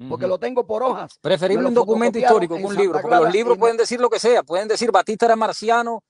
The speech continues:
Speaker 2: y, y bajó de la
Speaker 1: No.
Speaker 2: luna", es decir, preferible
Speaker 1: No,
Speaker 2: siempre un
Speaker 1: no, no,
Speaker 2: documento
Speaker 1: no,
Speaker 2: histórico.
Speaker 1: no, eh, no, porque cuando tú ves, no, porque cuando tú ves en, en el libro que te nombra a Marinello, a Carlos Rafael Rodríguez,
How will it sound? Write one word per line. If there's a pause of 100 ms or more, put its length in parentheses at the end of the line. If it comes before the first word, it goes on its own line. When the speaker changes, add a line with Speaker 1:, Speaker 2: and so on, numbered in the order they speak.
(160)
Speaker 2:
y,
y
bajó
de
la
Speaker 1:
No.
Speaker 2:
luna",
es
decir, (280)
preferible
Speaker 1:
No,
Speaker 2:
siempre
un
Speaker 1:
no,
no,
Speaker 2:
documento
Speaker 1:
no,
Speaker 2:
histórico.
Speaker 1:
no,
eh,
no,
porque
cuando
tú
ves, (440)
no,
porque
cuando
tú
ves
en,
en
el
libro
que
te
nombra
a
Marinello, (220)
a
Carlos
Rafael
Rodríguez,